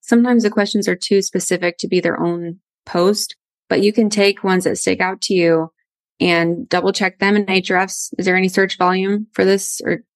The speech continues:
if it's zero, like, obviously you're not gonna write a whole article on it, but maybe there's a question you're like,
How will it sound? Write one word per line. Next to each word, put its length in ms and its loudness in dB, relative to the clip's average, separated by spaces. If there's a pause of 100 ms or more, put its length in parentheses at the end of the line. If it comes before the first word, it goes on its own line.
(240)
if 160 -2
it's 140 -2
zero, 540 2
like, 180 -4 (600)
obviously 280 -4
you're 120 0
not 140 -4
gonna 140 -6
write 140 -2
a 40 -10
whole 140 -6
article 340 -2
on 140 -2
it, 160 -4 (340)
but 100 -6
maybe 240 2
there's 220 0
a 60 2
question 360 -2
you're 120 2
like, 160 0